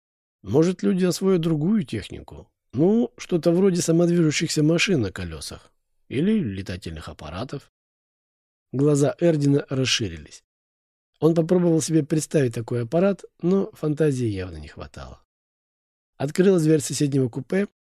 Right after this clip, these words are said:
и в проёме возникло лицо госпожи Агнирга. Бросив виноватый взгляд на Германа, та сказала:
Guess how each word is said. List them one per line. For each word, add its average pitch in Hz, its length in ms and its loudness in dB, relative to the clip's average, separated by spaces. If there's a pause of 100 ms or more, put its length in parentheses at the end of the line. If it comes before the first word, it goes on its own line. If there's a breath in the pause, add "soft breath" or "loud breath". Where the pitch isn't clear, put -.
(100)
и 151 80 -8
в - 80 -10
проёме 180 400 2
возникло 139 460 0
лицо 131 320 -2
госпожи 127 420 -4
Агнирга. 120 680 -4 (400)
Бросив 156 440 -2
виноватый 156 460 2
взгляд 135 340 -2
на 139 120 0
Германа, 143 560 2
та 151 120 -6
сказала: 127 600 -4